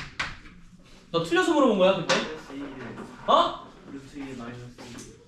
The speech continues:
Speaker 1: 그치? 이 플러스 루트 이에서 뭐 빼면 돼? 정수 부분 빼면 되겠지, 그치? 그럼 루트 이 마이너스 일이죠? 요 대입하시면 끝이에요.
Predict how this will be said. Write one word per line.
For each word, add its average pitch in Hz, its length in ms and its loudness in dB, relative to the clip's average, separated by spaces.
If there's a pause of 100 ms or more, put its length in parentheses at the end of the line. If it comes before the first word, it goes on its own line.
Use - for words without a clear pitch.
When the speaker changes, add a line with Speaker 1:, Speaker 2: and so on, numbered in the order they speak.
(120)
Speaker 1:
그치? 285 400 4
이 247 160 4
플러스 349 520 4
루트 262 340 4
이에서 285 220 8
뭐 220 200 6
빼면 277 280 6
돼? 180 120 2
정수 302 440 6
부분 294 260 6
빼면 311 280 4
되겠지, 233 300 4
그치? 185 400 2 (440)
그럼 214 160 4
루트 262 180 4
이 330 60 10
마이너스 277 400 6
일이죠? 285 400 6 (840)
요 262 220 0
대입하시면 254 680 -4
끝이에요. 202 380 -2